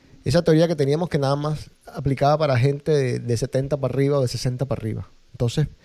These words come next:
para que lo tengan en cuenta, y por eso se insiste tanto y se les pide tanto que hagan lo correcto, que se queden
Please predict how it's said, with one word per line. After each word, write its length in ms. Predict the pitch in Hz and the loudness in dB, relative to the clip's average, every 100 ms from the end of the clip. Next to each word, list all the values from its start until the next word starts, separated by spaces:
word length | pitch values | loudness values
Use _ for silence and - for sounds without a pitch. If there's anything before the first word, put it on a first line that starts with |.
| - _ _ _ - | -20 _ _ _ 0
para 180 | 135 131 | 2 4
que 100 | 135 | 2
lo 80 | 123 | 0
tengan 280 | 135 175 | -2 -2
en 140 | 165 147 | -4 -4
cuenta, 380 | - 160 160 165 | 0 0 0 -4
y 60 | |
por 160 | - 131 | -2 -2
eso 120 | 147 | -2
se 100 | 165 | -4
insiste 500 | 139 - 170 - 156 | -6 -4 -6 -6 -6
tanto 320 | 151 147 151 | -2 -2 -4
y 20 | |
se 140 | 143 135 | -6 -4
les 100 | 113 | -2
pide 300 | 143 139 139 | 0 0 0
tanto 340 | 139 143 151 - | -2 -2 -6 -4
que 120 | 139 | 0
hagan 280 | 127 135 139 | 0 0 -2
lo 100 | 131 | -4
correcto, 560 | 127 117 117 - 101 | -4 -6 -8 -8 -14
que 100 | - | -12
se 140 | 110 - | -10 -10
queden 380 | - 127 135 | -4 -2 -2